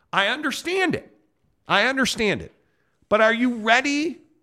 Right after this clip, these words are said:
as a young man? Are you ready for this big day of apology to the Knicks?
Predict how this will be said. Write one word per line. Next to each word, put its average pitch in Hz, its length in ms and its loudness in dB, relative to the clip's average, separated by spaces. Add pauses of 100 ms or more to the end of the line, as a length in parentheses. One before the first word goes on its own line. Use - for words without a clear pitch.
(140)
as 196 200 0
a 208 60 0
young 240 440 -2
man? 233 240 0
Are 170 80 -2
you 175 160 -6
ready 240 360 0
for 247 120 -6
this 226 200 -4
big 214 260 -4
day 208 220 -2
of 175 100 -4
apology 180 680 -2
to 151 100 -4
the 139 120 -4
Knicks? - 520 -12